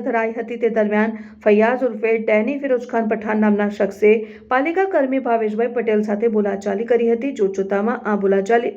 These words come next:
ઉગ્ર બની હતી. દરમિયાન રોષે ભરાયેલા ફૈઝાન પઠાણે પટ્ટા વડે હુમલો કરી પાલિકા કર્મી ભાવેશભાઈ પટેલને ઈજા પહોંચાડી હતી ને બીજી બાજુ આ ફયાઝ ઉર્ફે ડેનીનું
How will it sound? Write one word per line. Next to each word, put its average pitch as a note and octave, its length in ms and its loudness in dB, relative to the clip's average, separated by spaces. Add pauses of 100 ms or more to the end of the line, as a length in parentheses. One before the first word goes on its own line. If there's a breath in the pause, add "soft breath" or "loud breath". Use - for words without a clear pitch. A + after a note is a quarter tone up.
ઉગ્ર G#3 300 0
બની A#3 260 2
હતી. D#3 220 -8 (480 loud breath)
દરમિયાન D#4+ 400 4
રોષે C#4 260 0
ભરાયેલા C4 460 0
ફૈઝાન A3+ 360 -2
પઠાણે A3 400 -6
પટ્ટા G#3 320 -2
વડે A3 220 0
હુમલો G#3+ 260 0
કરી A3+ 220 0 (400 loud breath)
પાલિકા D4+ 360 0
કર્મી B3 420 0
ભાવેશભાઈ A3 520 -2 (520 loud breath)
પટેલને C4 400 2
ઈજા B3 400 -4
પહોંચાડી C4+ 460 0
હતી C#4+ 160 -6
ને C#4+ 80 -4 (340)
બીજી C4+ 300 2
બાજુ A3 260 2 (160)
આ G3+ 160 2
ફયાઝ A3 480 -2 (160)
ઉર્ફે G#3+ 240 2
ડેનીનું G3 400 2